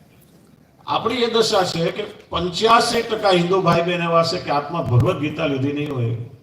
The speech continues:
એને ધર્મ ગ્રંથોની ખબર નહીં. હવે ચાલો, બે ત્રણ ક્વેશ્ચન પૂછું, બે ત્રણ પ્રશ્ન, ખાલી હાથ ઉપર કરવાનો. મેં કીધું ને, ઉત્સવ છે, પ્રસંગ છે ને, થોડીક આપણે આત્માને ઢંઢોળીએ. આપણે પણ જોવું જોઈએ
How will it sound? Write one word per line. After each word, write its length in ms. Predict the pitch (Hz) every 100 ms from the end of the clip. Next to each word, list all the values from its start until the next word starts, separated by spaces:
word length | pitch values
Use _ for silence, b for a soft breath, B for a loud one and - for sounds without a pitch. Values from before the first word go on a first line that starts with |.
| - - _ -
એને 280 | 135 156 143
ધર્મ 360 | - 139 160 139
ગ્રંથોની 340 | 143 139 151
ખબર 240 | 143 123 123
નહીં. 160 | 123 - -
હવે 100 | 160
ચાલો, 200 | 175 190
બે 140 | 160 160
ત્રણ 200 | 180 180
ક્વેશ્ચન 360 | 170 165 175
પૂછું, 400 | 160 151 127 123 - - - - _ _ -
બે 80 | 143
ત્રણ 220 | 170 143
પ્રશ્ન, 280 | 147 123 - -
ખાલી 160 | 175
હાથ 240 | 175 160 165
ઉપર 200 | 156 143
કરવાનો. 400 | 127 120 117 - - - _ - _ - - - - -
મેં 80 | 143
કીધું 200 | 185 220
ને, 60 | 180
ઉત્સવ 360 | 165 - 208
છે, 160 | 202 -
પ્રસંગ 360 | 160 - 202
છે 140 | 196 180
ને, 140 | 165
થોડીક 300 | - 185 185
આપણે 220 | 156 170
આત્માને 380 | 139 123 156 151
ઢંઢોળીએ. 540 | 127 117 117 107 85 - - - _ _ _ _ _ _ - 370 - - _ _ _ _ _ _ -
આપણે 260 | 127 160
પણ 220 | 160 208 180
જોવું 260 | 196 208
જોઈએ 380 | 185 170 135 135